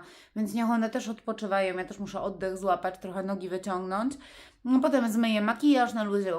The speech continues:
położymy się z Ignasiem na łóżku, powtórzymy materiał z historii i tyle. Lekcję już sobie sam poodrabia, ale teraz dwie godziny przerwy i dzieci mają.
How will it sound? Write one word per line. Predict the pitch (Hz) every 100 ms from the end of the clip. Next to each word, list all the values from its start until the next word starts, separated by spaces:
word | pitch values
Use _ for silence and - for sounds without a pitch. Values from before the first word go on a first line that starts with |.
| 170
położymy | 202 196 196 190
się | 185 180
z |
Ignasiem | 170 170 175 180
na | 160
łóżku, | 180 190 202
powtórzymy | 175 - 175 175
materiał | 160 156 156 156 147
z | 151
historii | - 214 - 196 202 240
i | 208
tyle. | 170 139 135
Lekcję | 165 196 -
już | 160
sobie | - 160
sam | 165 180
poodrabia, | 156 147 190 202 180 165
ale | 160 160
teraz | 160 170 170
dwie | 190 247
godziny | 214 202 190 180
przerwy | - 160 151
i | 160
dzieci | 190 233 233 214
mają. | 202 190 180